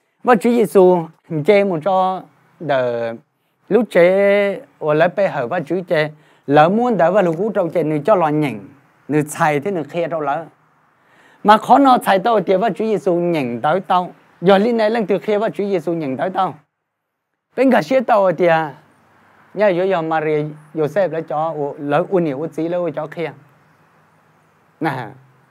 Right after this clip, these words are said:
Hậu em linh chị bái, phong tới tao kia cho vợ Chúa Giêsu lúc này người tiền nữ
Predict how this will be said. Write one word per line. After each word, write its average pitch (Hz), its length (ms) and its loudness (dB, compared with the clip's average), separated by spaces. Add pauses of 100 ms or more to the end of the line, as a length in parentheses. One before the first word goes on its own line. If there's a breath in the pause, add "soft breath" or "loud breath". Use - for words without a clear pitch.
(760)
Hậu 196 320 2
em 202 140 0
linh 190 140 -2
chị 180 80 -2
bái, 190 260 0 (260)
phong 196 200 -2
tới 175 160 2
tao 180 200 -2 (460)
kia 196 160 2
cho 180 180 0
vợ 185 160 -4
Chúa 190 100 -6
Giêsu 165 280 -2
lúc 190 120 -4
này 226 140 -4
người 165 140 -6
tiền 160 240 -2
nữ 165 120 0